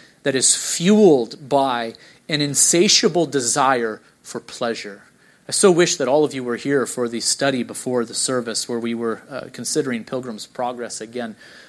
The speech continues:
uh, because we considered in particular what, uh, Bunyan has to say about the city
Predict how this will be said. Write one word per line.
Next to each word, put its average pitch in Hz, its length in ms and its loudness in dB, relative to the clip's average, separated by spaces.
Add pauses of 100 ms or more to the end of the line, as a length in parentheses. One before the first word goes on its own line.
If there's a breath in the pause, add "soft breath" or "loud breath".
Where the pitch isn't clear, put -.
(120 loud breath)
uh, 123 80 -6
because 123 340 -4
we 139 140 -4
considered 135 680 2 (420 loud breath)
in 160 180 -6
particular 143 560 0
what, 127 320 -4
uh, 127 60 -10
Bunyan 143 580 0 (240 soft breath)
has 139 280 2
to - 60 -6
say 139 280 0
about 127 380 -2 (200 soft breath)
the 123 60 -8
city 139 480 -4